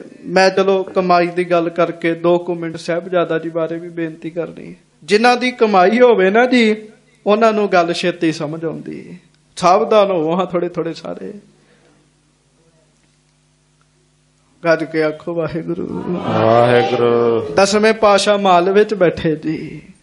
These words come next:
Speaker 1: ਦਸਵੇਂ ਪਾਤਸ਼ਾਹ ਮਾਲ ਵਿੱਚ ਬੈਠੇ ਜੀ। ਤੇ ਉਥੋਂ ਦਾ ਇੱਕ ਮਨੁੱਖ ਜੀ,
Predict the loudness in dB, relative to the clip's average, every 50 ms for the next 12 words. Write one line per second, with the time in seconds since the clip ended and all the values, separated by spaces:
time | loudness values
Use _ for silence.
0 | _ _ _ _ _ -6 -4 -4 -2 -2 -4 -8 -6 -2 0 0 0 0 -2 -4
1 | -6 -6 -6 -6 -8 -10 -12 -18 _ _ _ _ _ _ _ _ _ _ _ -4
2 | 0 4 4 6 4 4 2 0 -2 -2 -4 -4 -6 -4 -4 -6 -6 -6 -8 -8
3 | -8 -10 -14 -18 -18 -18 -20 -20 -20 -20 -20 _ _ _ _ _ _ _ _ _
4 | _ _ _ _ _ _ _ _ _ _ _ _ _ -2 2 4 4 6 4 4
5 | 2 0 -2 -8 -12 _ _ 2 2 2 2 2 0 4 4 4 4 4 2 0
6 | -2 0 0 0 0 0 -2 -2 -6 -8 -8 -8 -10 -10 -12 -16 -18 -20 -20